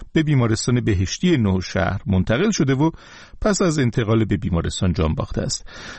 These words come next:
منابع مطلع می‌گویند جواد روحی در دورهٔ بازداشت مورد ضرب و شتم و شکنجهٔ شدید قرار گرفته. در واکنش به مرگ جواد روحی در زندان نوشهر، عفو بین الملل روز پنجشنبه در بیانیهٔ مرگ او را نشانگر تجاوز نفرت انگیز مقامات جمهوری اسلامی به حق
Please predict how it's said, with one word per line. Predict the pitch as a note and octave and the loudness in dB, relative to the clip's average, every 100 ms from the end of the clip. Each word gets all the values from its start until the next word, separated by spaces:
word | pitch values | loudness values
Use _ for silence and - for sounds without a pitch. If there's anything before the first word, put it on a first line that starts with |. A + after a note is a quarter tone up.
| - | -4
منابع | A3 F#3+ E3+ E3+ | 0 2 2 2
مطلع | D#3+ D3+ D#3 C#3+ | 2 0 0 2
می‌گویند | D#3 B2+ D3 D3+ C#3 G3+ | 2 2 2 0 -2 -2
جواد | C3+ B2 A#2+ | 0 0 0
روحی | A#2+ B2 D3+ | 2 2 2
در | C3+ | 0
دورهٔ | A#2+ A#2+ B2 | 0 0 0
بازداشت | A2+ A#2+ G#2 B2+ E3 - C3 | 2 0 0 0 0 -2 -2
مورد | A2 G#2+ | 0 0
ضرب | A2+ A#2 A2 F2+ | 0 2 0 0
و | |
شتم | - - C3 D#3 | -2 -2 -2 -2
و | C#3 | -2
شکنجهٔ | - - - F2+ G#2 | -2 -2 0 0 0
شدید | G2+ C3 A2+ G#2 - - | 0 -2 0 -2 -2 -4
قرار | F2+ G#2 | -2 -2
گرفته. | - A#2 - - - - - - - - - - - - - - - - - - | -6 -8 -10 -14 -18 -20 -20 -20 -20 -20 -20 -20 -20 -20 -18 -16 -18 -18 -20 -2
در | D#3 F#3 | 2 2
واکنش | G#3+ - C#4+ C#4 | 0 0 0 0
به | B3 A#3+ | 0 4
مرگ | A3+ G3 A3 A3 | 4 4 2 0
جواد | G3 F3 C#3+ C#3+ | 0 2 2 2
روحی | C3+ C3 C#3+ | 2 2 2
در | C#3+ | 0
زندان | B2+ C3+ C3+ C#3+ | 2 0 2 2
نوشهر، | C#3+ D#3 - A#3 A3 - | 2 0 2 2 2 0
عفو | D#3 F#3+ - A#3+ | -2 -2 0 0
بین | G#3+ D#3 | 2 2
الملل | B2+ A#2 A#2 C3+ F#3+ | 2 2 2 2 2
روز | G#3 A3 | 0 0
پنجشنبه | - D3 B2 A#2 - A2+ C#3+ | 0 0 2 2 2 0 2
در | F#3+ F#3 | 2 0
بیانیهٔ | D3 B2 G2+ G2+ G2+ D3 G#3 | 0 0 2 4 2 4 4
مرگ | D#3+ C#3 F3 F3+ | 4 4 0 0
او | G3 F#3 | 0 2
را | G3+ | 2
نشانگر | D3+ - B2+ A2+ C3 | 2 0 0 2 0
تجاوز | F3 C#3+ A2+ G#2+ F2+ D3 | 0 0 2 2 0 0
نفرت | G#3 F3+ - A2 G2+ | 2 2 0 0 0
انگیز | G#2 G2 C#3 F3+ | 2 0 0 0
مقامات | F#3 C3+ G2+ F#2+ G2 - | 2 2 2 2 0 0
جمهوری | A#2+ A2+ A2 G2 F2+ E2+ F2+ | 2 2 2 0 2 2 0
اسلامی | - A#2+ F#2+ | 0 0 0
به | F3+ A2 | 2 0
حق | E2+ G2+ - | 0 -2 -2